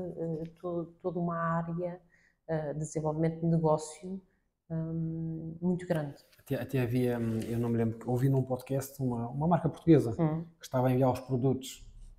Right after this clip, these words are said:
Speaker 2: milhares de produtos ao-, aos portugueses, aos compradores, seja para fora do país, seja mesmo em Portugal. E junto do produto ia,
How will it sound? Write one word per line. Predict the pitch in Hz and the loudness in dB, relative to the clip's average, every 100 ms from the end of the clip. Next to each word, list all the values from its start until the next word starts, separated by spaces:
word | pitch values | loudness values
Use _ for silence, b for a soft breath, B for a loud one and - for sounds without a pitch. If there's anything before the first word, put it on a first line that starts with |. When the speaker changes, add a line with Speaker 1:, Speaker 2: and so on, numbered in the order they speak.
| _ | _
Speaker 2:
milhares | 120 120 123 | -4 0 0
de | 117 | 0
produtos | 123 123 - | 0 0 -2
ao-, | 101 101 | -4 -4
aos | 107 | -8
portugueses, | - - 175 208 | -8 4 4 6
aos | - | 2
compradores, | 120 131 139 196 - B - | 0 4 6 4 2 B -4
seja | 127 127 | 0 0
para | 131 | 0
fora | - 139 | 2 2
do | 127 | 2
país, | 113 135 147 175 - B B | 2 6 6 4 -2 B B
seja | - 156 | -2 4
mesmo | 165 160 160 160 | 6 8 8 6
em | |
Portugal. | 160 - 156 139 - - - _ _ _ _ _ | 4 4 4 4 -4 -16 -20 _ _ _ _ _
E | 165 | 10
junto | 151 202 190 | 10 10 8
do | 185 | 8
produto | 185 175 202 - - - - | 8 8 6 2 -8 -8 4
ia, | 180 | 10